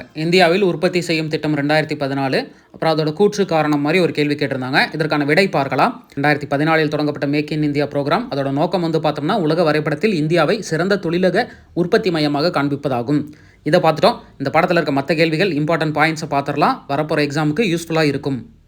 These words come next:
ஃபர்ஸ்ட் வந்து, இந்தியாவில் உள்ள கனிமங்கள் மற்றும் அதனோடு தொடர்புடைய அமைப்புகள் அப்படின்னு ஒரு டாபிக். இந்திய நிலவியல் கள ஆய்வு நிறுவனத்தின் தலைமையிடம் எங்க இருக்குதுன்னா, கொல்கத்தா.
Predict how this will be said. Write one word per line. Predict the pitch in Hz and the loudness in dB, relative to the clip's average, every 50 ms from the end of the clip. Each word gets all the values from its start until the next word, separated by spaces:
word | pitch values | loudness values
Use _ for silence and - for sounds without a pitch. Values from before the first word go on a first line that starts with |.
| _ _ _ _ _ _ _ _ _ _ _ _ _ _ _ _ _ _ _ _ _ | _ _ _ _ _ _ _ _ _ _ _ _ _ _ _ _ _ _ _ _ _
ஃபர்ஸ்ட் | - 185 - - 147 | -12 -12 -8 -6 -4
வந்து, | 139 151 220 285 - - - _ _ - 143 | 0 0 0 -2 -2 -10 -20 _ _ -6 -2
இந்தியாவில் | 160 185 233 240 226 226 208 185 | 0 2 4 4 4 4 4 4
உள்ள | 165 160 185 240 240 - - | 2 4 4 2 2 0 -2
கனிமங்கள் | 175 180 202 240 240 240 240 226 240 233 202 | 0 0 2 2 2 2 2 2 2 2 2
மற்றும் | 165 147 160 190 247 240 247 147 | -2 -2 0 -2 -2 -2 -2 -2
அதனோடு | 151 151 180 185 185 190 175 - - | 0 0 2 2 2 2 0 0 0
தொடர்புடைய | 165 165 196 196 175 180 196 185 202 - 143 | 2 2 2 2 2 2 2 2 2 0 0
அமைப்புகள் | 147 160 170 165 170 151 151 135 120 - - | 0 0 -2 0 0 0 0 0 -2 -6 -10
அப்படின்னு | - 135 135 135 135 131 127 | -12 -10 -8 -6 -8 -8 -8
ஒரு | 123 - | -8 -8
டாபிக். | 127 123 - 131 117 160 220 - - - - - - 156 | -8 -8 -8 -8 -4 -4 -6 -6 -6 -14 -18 -6 -2 0
இந்திய | 180 185 240 208 170 | 4 4 4 4 4
நிலவியல் | 165 180 214 233 233 233 233 226 - - - | 4 6 6 6 6 4 2 2 2 0 0
கள | 165 170 196 202 196 | 2 4 4 4 4
ஆய்வு | 190 180 175 190 185 | 4 4 2 2 0
நிறுவனத்தின் | 170 165 165 165 165 160 156 170 160 151 | 0 0 0 -2 -2 -4 -4 -4 -4 -2
தலைமையிடம் | 143 147 175 190 185 175 165 151 143 | -2 0 0 0 0 0 0 -2 -2
எங்க | 151 156 165 | 0 0 -2
இருக்குதுன்னா, | 160 147 139 147 170 165 - | -2 -2 -2 -4 -4 -2 -4
கொல்கத்தா. | 139 143 156 151 151 | -4 -4 -4 -6 -8